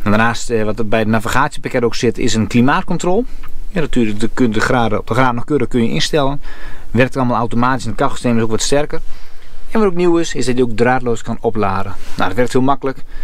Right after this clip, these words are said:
Ik leg mijn iPhone leg ik hier in deze houder leg ik hier neer. En hij pakt het, hij pakt het gewoon op. En hij, eh,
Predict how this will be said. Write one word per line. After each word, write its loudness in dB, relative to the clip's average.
Ik -4
leg 2
mijn 0
iPhone 0
leg 0
ik -6
hier 2
in 2
deze 2
houder 0
leg 0
ik -2
hier -2
neer. 0
En 2
hij 2
pakt 0
het, -2
hij 0
pakt -2
het -2
gewoon 2
op. -2
En 0
hij, 0
eh, 2